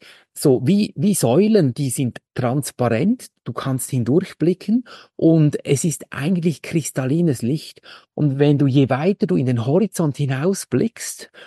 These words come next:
umso mehr verfließen diese Konturen und ganz im, also Horizont, es gibt ja keine Distanz, aber einfach so in Bildern gesprochen, hast du nur noch dieses Licht, das ist dasselbe Licht, die Christ-, das krinal-, kristalline Licht und das ist das Bewusstsein.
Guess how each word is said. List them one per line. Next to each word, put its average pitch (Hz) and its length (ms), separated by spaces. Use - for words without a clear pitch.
umso 165 320
mehr 165 220
verfließen 180 680
diese 147 220
Konturen 185 720
und 135 280
ganz 196 300
im, 151 180
also 92 240
Horizont, 90 440
es 95 80
gibt - 180
ja - 60
keine 107 240
Distanz, 110 480
aber 104 180
einfach 104 200
so - 100
in 104 240
Bildern 151 500
gesprochen, 147 760
hast 120 220
du 127 80
nur 165 220
noch 208 180
dieses 156 440
Licht, 139 540
das 139 160
ist 147 180
dasselbe 147 440
Licht, 147 280
die 151 80
Christ-, - 340
das 127 140
krinal-, 123 560
kristalline 135 580
Licht 127 300
und 123 280
das 147 440
ist - 380
das 127 220
Bewusstsein. 120 720